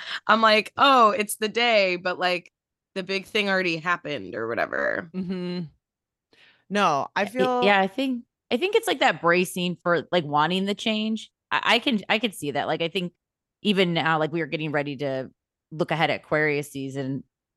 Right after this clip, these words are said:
Speaker 3: I don't feel like I'm in Aquarius season yet, but I'm, like, I'm ready to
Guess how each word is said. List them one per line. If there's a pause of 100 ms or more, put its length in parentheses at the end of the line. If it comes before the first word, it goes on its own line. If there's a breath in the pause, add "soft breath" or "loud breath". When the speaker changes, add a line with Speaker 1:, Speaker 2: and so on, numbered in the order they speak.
Speaker 3:
I
don't
feel
like
I'm
in
Aquarius
season
yet,
but
I'm,
like, (580)
I'm
ready
to